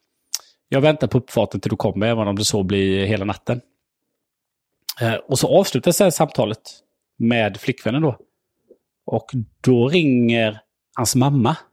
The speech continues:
direkt efter då. Eh, "Åh, vad bra att jag fått tag på dig." Eh, och för honom så är det ju ett samtal som kommer direkt efter då. Men för mamma så <laughs> är det ju ett samtal som kom,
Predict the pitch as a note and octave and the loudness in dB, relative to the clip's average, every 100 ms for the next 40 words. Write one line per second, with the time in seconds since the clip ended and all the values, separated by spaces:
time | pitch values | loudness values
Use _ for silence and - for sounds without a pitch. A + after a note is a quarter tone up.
0 | _ _ _ _ _ _ _ _ _ _ | _ _ _ _ _ _ _ _ _ _
1 | _ - B2 A#2 A2 - A2+ - - _ | _ -4 -2 -2 -4 -4 -6 -6 -10 _
2 | - G#2 G2+ - B2+ A3 E3+ E3 - - | -6 -4 -4 -4 0 2 2 2 -2 -4
3 | - - E3+ - - A#2 A#2 _ _ _ | -4 -2 -2 0 0 0 -4 _ _ _
4 | _ _ - G#2 G2 F#2 F2+ F#2 F#2+ - | _ _ -10 -4 -4 -4 -6 -8 -10 -12
5 | _ _ C3+ - - - C3+ - E3 E3 | _ _ -6 -6 -8 -4 -2 4 4 4
6 | D#3+ C#3+ F3+ F#3 E3+ _ _ _ _ _ | 2 4 2 0 -8 _ _ _ _ _
7 | - - - D3+ C3+ C3+ A#2+ _ _ _ | -14 -8 -4 0 2 2 -2 _ _ _
8 | _ - C#3+ B2+ D3 A#2+ - C#3+ C#3+ C#3 | _ 0 2 2 2 2 2 0 0 0
9 | A#2 A#2+ B2+ A2+ A#2+ A#2 - A2+ - G3 | -2 0 0 2 0 -2 -4 -6 -2 -2
10 | - - C#3 - C3+ C3 A2+ A#2 A#2+ E3+ | 0 0 -2 0 0 0 2 0 2 2
11 | C3 - G3 D#3+ D#3 D#3+ - D3+ D3+ - | 0 2 2 4 2 0 -2 0 -2 0
12 | C3 A#2 - A#2+ - C3 A2+ | 0 0 -2 -6 0 0 0